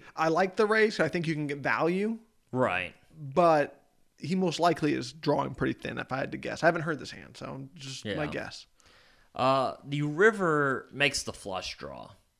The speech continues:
Speaker 2: I check. He checks it back. And, I mean, obviously, once he checks it back, I'm almost always winning here.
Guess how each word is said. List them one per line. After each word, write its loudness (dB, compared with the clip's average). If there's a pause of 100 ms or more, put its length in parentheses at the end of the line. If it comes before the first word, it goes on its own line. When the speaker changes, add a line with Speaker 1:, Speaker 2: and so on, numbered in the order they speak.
(1900)
Speaker 2:
I 4
check. 2 (200)
He -4
checks -2
it -14
back. -2 (400)
And, -2
I -2
mean, -2
obviously, -2
once -4
he -8
checks -8
it -20
back, -8
I'm -10
almost -12
always -10
winning -12
here. -12